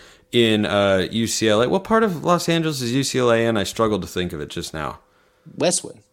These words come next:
Speaker 2: Westwood.
Speaker 1: Westwood. Yeah,
Speaker 2: Yeah.
Speaker 1: Westwood. I was about to say Hollywood, but I was like, "No, no, no, no,
Speaker 2: No,
Speaker 1: it's
Speaker 2: the,
Speaker 1: different."
Speaker 2: well, I mean, technically there's Pasadena 'cause that's the whole, you know, everything where they play in the Rose Bowl. But
Speaker 1: Yeah, but
Speaker 2: Westwood
Speaker 1: West-,
Speaker 2: is where the
Speaker 1: yeah.
Speaker 2: campus is.
Speaker 1: Yeah, West, Westwood's what I was, uh, thinking of. And we're always thinking of having Zach Anderson, Yoxsimer on, host of Locked On U C L A.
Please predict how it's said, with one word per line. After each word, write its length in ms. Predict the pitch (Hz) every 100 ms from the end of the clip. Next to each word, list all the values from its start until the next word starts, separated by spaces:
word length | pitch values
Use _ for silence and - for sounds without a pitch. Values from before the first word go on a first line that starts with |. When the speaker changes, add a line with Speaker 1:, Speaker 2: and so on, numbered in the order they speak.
| _
Speaker 2:
Westwood. 260 | 302 - 110
Speaker 1:
Westwood. 400 | 117 101 98 101
Yeah, 160 | 131 101
Speaker 2:
Yeah. 120 | 101
Speaker 1:
Westwood. 440 | 113 - 87 76
I 80 | 104
was 80 | 113
about 180 | 156 160
to 80 |
say 120 | 165 131
Hollywood, 520 | - 120 110 92 87
but 80 | 101
I 40 |
was 80 | 101
like, 100 | 104
"No, 180 | 117 117
no, 60 |
no, 340 | 104 92 87 80
no, 40 |
Speaker 2:
No, 80 | 175
Speaker 1:
it's 60 | 165
Speaker 2:
the, 80 | 160
Speaker 1:
different." 200 | 175 170
Speaker 2:
well, 80 | 147
I 80 | 165
mean, 160 | 160
technically 400 | 151 185 - 147
there's 140 | 113 -
Pasadena 680 | 135 127 98 107 110 90
'cause 140 | 98 95
that's 240 | 107 110
the 160 | - 101
whole, 340 | 110 101 101
you 140 | 104 95
know, 160 | 87
everything 500 | - 117 104 - 98
where 140 | 90 92
they 120 | 90
play 300 | - 120 120
in 80 | 110
the 60 |
Rose 280 | 98 98 95
Bowl. 160 | - 107
But 120 | 113
Speaker 1:
Yeah, 140 | 113
but 80 | 135
Speaker 2:
Westwood 260 | 104 123 113
Speaker 1:
West-, 120 | 107
Speaker 2:
is 100 | 113
where 120 | 135
the 60 | 123
Speaker 1:
yeah. 120 | 113
Speaker 2:
campus 360 | 147 131 110 -
is. 340 | 87 - -
Speaker 1:
Yeah, 240 | 120 107 71
West, 380 | 101 127 120 -
Westwood's 500 | 127 120 - 104 95
what 180 | 101
I 200 | 78 95
was, 300 | 92 90 82
uh, 460 | 85 90 82 78 67
thinking 380 | - 90 87 82
of. 160 | 73 82
And 80 |
we're 180 | 110 127
always 280 | 123 123 113
thinking 260 | 120 117 110
of 80 |
having 320 | 104 104 104 98
Zach 300 | 104 101 104
Anderson, 340 | 104 98 101
Yoxsimer 560 | 104 98 - 101 95 98
on, 140 | 95
host 260 | 95 98 90
of 100 | 90
Locked 280 | 98 90
On 100 | 92
U 140 | 92 92
C 180 | - 90
L 180 | 87
A. 160 | 92 87